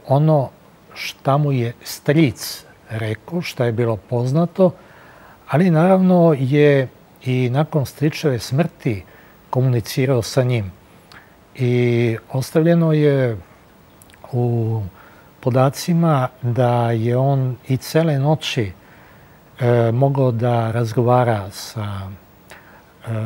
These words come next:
stričevim duhom, stričevom dušom, koji mu se obraćao na taj način da ga je obaveštavao onome što je on smatrao važnim za tekući život, a naravno tu su i podaci koje su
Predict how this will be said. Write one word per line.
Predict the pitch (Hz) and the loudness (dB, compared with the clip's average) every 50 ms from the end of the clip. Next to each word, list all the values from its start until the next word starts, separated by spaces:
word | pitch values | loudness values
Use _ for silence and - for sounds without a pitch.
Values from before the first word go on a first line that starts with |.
| 107 107 98 | -8 -8 -10
stričevim | - - - - 127 120 117 - - - 131 117 117 117 | -12 -14 -8 -4 -2 -2 -2 -4 -4 -4 -4 -4 -4 -2
duhom, | 110 113 151 143 - - 175 151 143 123 95 - _ _ _ _ _ _ _ _ - _ _ _ _ _ - | 0 0 0 0 0 2 2 2 2 0 -6 -10 _ _ _ _ _ _ _ _ -20 _ _ _ _ _ -14
stričevom | - - 120 101 - - 127 113 113 113 110 | -8 -6 -6 -6 -4 -4 -4 -4 -4 -2 -2
dušom, | 107 127 139 147 - - - 170 143 120 - - - - - - - - - _ _ - | 0 0 0 0 0 -2 0 -2 -2 -2 -4 -12 -20 -20 -20 -20 -20 -20 -20 _ _ -6
koji | - 131 147 175 185 | 0 2 4 4 6
mu | 175 170 165 | 4 4 2
se | - - 156 | 2 2 0
obraćao | 143 120 127 135 151 170 - - - 180 156 127 | 0 2 2 2 2 2 0 -2 0 0 2 2
na | 117 117 | 0 -2
taj | - - 127 123 120 | -2 -2 -2 -2 0
način | 123 123 135 139 - - - 160 139 131 110 | 0 -2 -2 -4 -4 -6 -4 -4 -4 -2 -2
da | 131 127 | -2 -2
ga | 123 117 127 | -2 -2 -2
je | 127 123 123 120 117 - - - | -2 -2 -2 -2 -4 -8 -8 -6
obaveštavao | 123 120 120 120 117 123 - - - 143 135 135 135 135 139 131 127 | -4 -2 -2 -2 -4 -4 -6 -4 -2 0 2 2 4 4 2 2 2
onome | 131 131 131 131 131 127 131 131 123 104 - - - - - - _ - | 2 0 0 -2 -2 -2 -2 -2 -2 -4 -8 -14 -20 -20 -20 -20 _ -20
što | - - - - 123 123 127 | -20 -18 -8 -2 0 2 2
je | 127 127 | 2 2
on | 123 131 127 | 2 0 -2
smatrao | - - - 127 123 117 - - 135 127 | -4 -4 -4 -4 -4 -4 -4 -2 -2 0
važnim | 117 127 135 143 147 135 127 127 113 101 98 | 2 2 2 2 2 2 0 -4 -6 -6 -8
za | 92 90 - - 113 110 107 101 101 95 92 - | -10 -12 -8 -6 -6 -6 -4 -6 -8 -8 -10 -8
tekući | - 123 123 - 127 117 - - 120 | -6 -6 -4 -4 -4 -6 -6 -4 -4
život, | 110 104 117 143 156 165 175 - - - - - - - - - - | -4 -2 0 2 2 2 0 -2 -4 -14 -20 -20 -20 -20 -20 -16 -10
a | - 120 | -6 -4
naravno | 123 131 151 165 175 175 165 156 | -2 0 2 2 2 2 2 0
tu | - - 165 151 | 0 -2 -4 -4
su | - - 170 | -2 -2 -4
i | |
podaci | 135 - - 131 117 123 135 147 - - - - 151 127 - - | -4 -2 -2 -2 0 0 0 0 -2 -4 -6 -6 -6 -6 -6 -8
koje | - 131 131 131 131 127 117 | -4 -2 0 0 0 -2 -2
su | - - - - 139 127 127 123 113 | -6 -8 -6 -2 0 2 2 2 0